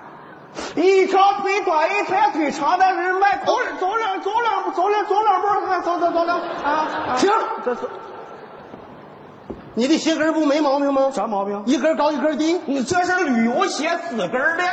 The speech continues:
Speaker 2: 那就对了，你的腿短这么一块。
Speaker 1: 啥呀？
Speaker 2: 有一条腿短。
Speaker 1: 一条腿短，一条腿长，但是卖裤子人就告诉我了。
Speaker 2: 谁能告诉你？你去买裤子，人家告诉你腿短，你还买吗？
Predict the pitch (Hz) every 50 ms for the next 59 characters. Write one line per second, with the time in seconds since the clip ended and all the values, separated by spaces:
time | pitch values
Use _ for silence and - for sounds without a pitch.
0 | - - 240 240 220 208 220 220 202 254 247 220 208 190 - - - - - -
1 | - - - - - - - - - - 208 226 220 285 220 - 202 226 262 -
2 | 214 165 143 151 - 370 330 226 175 - - 196 - - - - - - - -
3 | - - - - - - - - - - 151 151 190 233 220 208 170 151 - -
4 | - - 226 233 285 359 415 403 359 226 370 415 403 - 349 427 415 - - -
5 | - - - - - - - - - - - - - - - - - - - -
6 | - - - - - - - - - - 330 381 392 381 370 - - 381 392 403
7 | 403 403 392 381 392 415 381 370 330 302 311 359 392 415 370 - 359 381 440 415
8 | - 294 320 277 - - 285 294 359 359 370 370 381 349 349 370 370 381 403 403
9 | 381 392 - - 415 392 339 311 320 320 339 339 381 330 - 370 415 415 415 415
10 | - - 277 226 175 151 131 113 113 - - - 240 240 302 330 311 294 294 226
11 | 294 269 233 - 208 185 180 196 226 220 208 359 320 294 - 294 196 - 339 320
12 | 285 277 285 311 320 330 320 - 349 330 294 294 294 277 247 220 175 247 320 294
13 | - 185 196 226 220 - 254 247 220 330 330 269 185 170 190 233 233 226 214 208
14 | 208